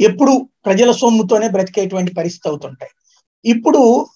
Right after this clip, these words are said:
ఎయిర్‌పోర్ట్లు అయినా సరే అంతే, ప్రభుత్వంలో ఉన్నప్పుడు ఖర్చు తప్పించి ఆదాయం ఉండదు. అదే ప్రైవేట్ వాళ్ళకి వచ్చేటికి ఆదాయం ఎక్కువ ఉంటది, ఖర్చు తక్కువ ఉంటది, లాభాలు మిగులుతూ ఉంటుంటాయి. దీనికి కా-, ఇంకొకటి maintenance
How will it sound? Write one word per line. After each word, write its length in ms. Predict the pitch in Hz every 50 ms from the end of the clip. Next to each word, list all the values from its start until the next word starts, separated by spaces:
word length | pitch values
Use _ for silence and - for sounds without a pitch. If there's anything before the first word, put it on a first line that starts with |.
| _ - -
ఎయిర్‌పోర్ట్లు 720 | 190 208 233 269 254 - - 262 247 233 - - - 240 220
అయినా 180 | 214 214 214
సరే 320 | - - 220 202 233 240 240 190
అంతే, 200 | 190 185 180 180
ప్రభుత్వంలో 600 | 180 185 190 214 220 - - 247 233 233 226 226
ఉన్నప్పుడు 320 | 220 220 220 220 233 208 - -
ఖర్చు 340 | 214 202 190 - 262 226 233
తప్పించి 400 | 233 - - 226 220 - 254 - -
ఆదాయం 320 | 185 180 196 202 196 180 160 143
ఉండదు. 140 | 147 170
అదే 140 | 202 226 262
ప్రైవేట్ 380 | 247 - 220 214 226 233 226 240
వాళ్ళకి 200 | 220 208 190 214
వచ్చేటికి 360 | 180 - 208 196 214 - - - -
ఆదాయం 380 | 180 175 208 208 226 220 220 208
ఎక్కువ 260 | 202 185 185 - 196
ఉంటది, 180 | 190 190 220 226
ఖర్చు 360 | - - - 185 180 202 185
తక్కువ 280 | 185 180 180 - - -
ఉంటది, 160 | 147 _ _ _ _ - - - - - - -
లాభాలు 400 | 196 208 226 240 226 240 240 233
మిగులుతూ 400 | 208 185 185 175 175 170 170 165
ఉంటుంటాయి. 400 | 139 135 123 127 - _ - - _ _ _ _ _ _ _ - 233
దీనికి 260 | 262 269 269 269 269
కా-, 260 | 285 262 247 214 220
ఇంకొకటి 340 | 226 240 269 247 254 240 277
maintenance 840 | 240 190 180 202 226 269 277 277 269 262 214 185 160 135 - -